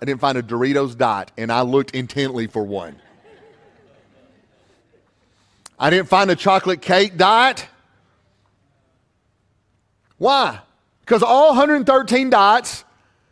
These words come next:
I don't care if it's a cabbage soup diet I talked about a month ago or whatever it may be, all hundred thirteen, they are not complex. You wanna lose weight in twenty twenty-four? Here's what it is. Eat better, eat less.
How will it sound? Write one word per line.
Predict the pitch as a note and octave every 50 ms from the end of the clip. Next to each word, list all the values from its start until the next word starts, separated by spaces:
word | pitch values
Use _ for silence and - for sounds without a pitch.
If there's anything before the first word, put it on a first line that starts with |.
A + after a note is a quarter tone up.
| _ _ _ _ _ _ _ _ _ _ _ _ _
I | - E3+
don't | A3+ A3+ F3
care | - A#3+
if | A#3+ F3+
it's | G3+ D#3+ C3+
a |
cabbage | - G#3 A#3 B3 A#3 F#3+
soup | - - A#3+ B3+ B3+ A3
diet | G3+ A#3 A#3 B3+ C4+ C4
I | A3
talked | F3 - A3 A#3 G3+
about | F#3+ A3+ A#3 A3 G#3+ G3+
a | G#3 G#3+ G3+
month | F#3+ G#3+ B3+ A3 A#3
ago | A3+ A3+ A#3+ B3+ B3+ C4 C4
or | B3 G#3 F#3
whatever | F#3+ A3+ B3+ B3+ A3 A#3
it | A3+
may | G#3 G#3+ A3 G#3+
be, | F#3+ A3+ B3 B3
all | G#3+ A3 B3+ C#4 C#4+ A#3+
hundred | B3 C#4 C#4 C4+ A3+
thirteen, | A3 C4+ C4 C4 F3+ A3+ A#3 A3 G#3 G#3 G#3+ G#3 - _ _ _ _ _ _ _ _ _ _ _ -
they | E3 G#3+ A3+
are | A3+ A3
not | A3+ A#3 B3 A#3
complex. | - A3+ A#3 A#3+ A3 E3+ A3 B3+ B3+ A3+ G3 D3+ - - - - - _ _ _ _ _ _ _ _ _
You | - E3+ A#3+
wanna | B3 A#3+ A#3
lose | A#3 A#3+ A3 E3+
weight | F3+ A3+ A3+ A#3 C4
in | B3 G3+
twenty | - G#3 A3+ A3+ G#3+
twenty-four? | F3 - G#3 A3+ G#3+ F#3 - G#3+ G#3+ A#3+ C4 A3+
Here's | G3 A3 A3 E3+
what | G#3 A#3 A#3+
it | A#3
is. | A3+ G3+ F#3 F#3 E3+ -
Eat | - E3 E3 F#3 G#3 G#3+ - D3
better, | D#3+ D3 C#3+ C3+ C#3+ D3 C#3+
eat | C3 B2+ B2 B2+ B2+
less. | A#2+ A#2 G#2+ E2+ C2+ - - - - - - -